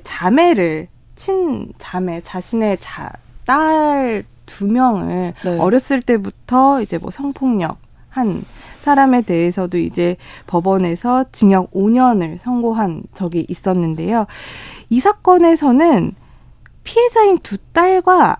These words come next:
Speaker 1: 아내가 이 가해자에 대해서 선처해달라는 취지의 탄원서를 여러 번 썼음에도 불구하고
Speaker 2: 네.
Speaker 1: 법원이 객관적인 행위에 상응한 엄중한 처벌이 불가피하다.
Speaker 2: 어.
Speaker 1: 그렇기 때문에
Speaker 2: 네.
Speaker 1: 선처해달라. 심지어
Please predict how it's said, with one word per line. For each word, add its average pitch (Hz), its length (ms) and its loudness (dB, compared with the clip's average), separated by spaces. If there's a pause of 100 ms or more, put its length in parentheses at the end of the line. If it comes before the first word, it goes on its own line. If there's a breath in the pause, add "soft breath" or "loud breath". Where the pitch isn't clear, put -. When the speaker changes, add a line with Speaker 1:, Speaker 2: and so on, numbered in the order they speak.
(100)
Speaker 1:
아내가 262 840 2 (340)
이 240 80 -6
가해자에 311 580 0
대해서 285 300 0
선처해달라는 403 840 0
취지의 311 340 -6
탄원서를 349 540 -2
여러 196 420 2
번 320 180 2
썼음에도 349 760 0
불구하고 226 840 0
Speaker 2:
네. 170 300 0 (220 loud breath)
Speaker 1:
법원이 240 640 2 (720 soft breath)
객관적인 302 840 2
행위에 330 540 2
상응한 320 560 4
엄중한 214 420 0
처벌이 240 340 -4
불가피하다. 190 1000 -6
Speaker 2:
어. 170 460 0
Speaker 1:
그렇기 156 160 -4
때문에 214 540 -2
Speaker 2:
네. 190 160 -10
Speaker 1:
선처해달라. 185 760 0 (600)
심지어 320 320 -4